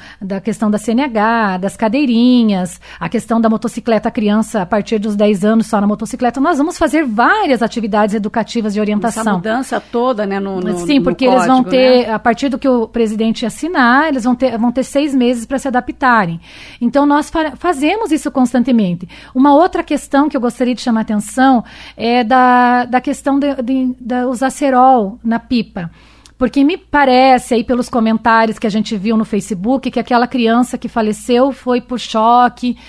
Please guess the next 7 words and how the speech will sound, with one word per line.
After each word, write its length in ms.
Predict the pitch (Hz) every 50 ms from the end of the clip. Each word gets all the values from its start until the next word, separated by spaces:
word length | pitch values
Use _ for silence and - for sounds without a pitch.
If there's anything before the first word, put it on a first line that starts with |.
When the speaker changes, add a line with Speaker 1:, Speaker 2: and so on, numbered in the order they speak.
| - - - - - - -
Speaker 1:
é, 220 | 190 196 202 202
foi 300 | 196 - 233 226 220 226
próxima 480 | 220 - 233 208 208 202 - 208 202 202
à 20 |
minha 180 | 202 196 202 208
casa, 640 | - - 214 214 220 226 226 226 226 196 165 208
então, 500 | 196 202 196 - 220 214 220 226 240 226